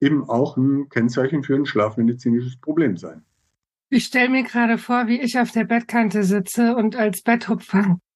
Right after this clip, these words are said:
Speaker 2: einen Jägermeister trinke. Also davon würdest du abraten, Werner, ganz
Speaker 1: Ja.
Speaker 2: deutlich.
Speaker 1: Davon würde ich ganz deutlich abraten und auch
Speaker 2: <laughs>
Speaker 1: wahrscheinlich nicht nur aus Schlafmedizin.
Speaker 2: <laughs> Ja.
Speaker 1: Ja. Nein, aber es gibt ja gar nicht, gar nicht selten. Ich meine, bei Feiern kann es ja wirklich auch mal passieren, dass man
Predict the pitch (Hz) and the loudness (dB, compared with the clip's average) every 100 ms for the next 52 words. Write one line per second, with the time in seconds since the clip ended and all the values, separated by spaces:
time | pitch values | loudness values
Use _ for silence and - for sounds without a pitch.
0 | _ 240 233 240 226 208 202 196 190 196 | _ 0 2 2 0 -2 -2 -2 0 -2
1 | 190 196 185 226 233 240 240 247 262 240 | 0 0 0 0 0 2 2 2 2 0
2 | 226 233 226 240 220 196 - 196 202 202 | 2 0 -2 -2 0 -2 0 0 0 0
3 | 196 196 196 190 220 220 - 214 196 185 | 0 2 0 0 2 2 0 -2 0 0
4 | 196 185 190 185 165 190 147 131 113 - | 0 2 0 -2 -4 -2 0 0 -2 -2
5 | 123 180 - 156 160 156 - 123 127 120 | 0 0 0 -2 -2 -4 0 -2 0 0
6 | 139 139 139 139 123 117 117 113 233 _ | 0 2 0 2 2 0 0 -2 -4 _
7 | _ - 113 123 139 131 127 131 135 135 | _ -6 -2 0 0 0 -2 0 -2 -2
8 | 127 - _ _ _ - - 120 127 101 | -4 -6 _ _ _ -6 2 2 2 0
9 | 92 92 104 101 302 277 - - 233 - | 0 -2 -4 0 2 2 0 -14 -6 -2
10 | 269 - 240 240 220 - - - 285 320 | -2 0 0 0 -2 -2 -4 -4 0 0
11 | - 202 135 113 117 - 165 147 123 117 | 0 0 0 -2 -4 -2 0 0 0 0
12 | 143 151 - - 113 123 117 110 135 120 | 2 0 -2 -2 0 0 0 0 0 0
13 | 107 107 113 113 101 - 104 127 123 113 | -2 -2 0 0 0 0 2 2 2 0
14 | 113 110 98 117 123 110 120 107 104 101 | 0 0 0 0 0 0 0 0 0 -2
15 | 110 120 110 101 107 | 0 0 -2 -2 -2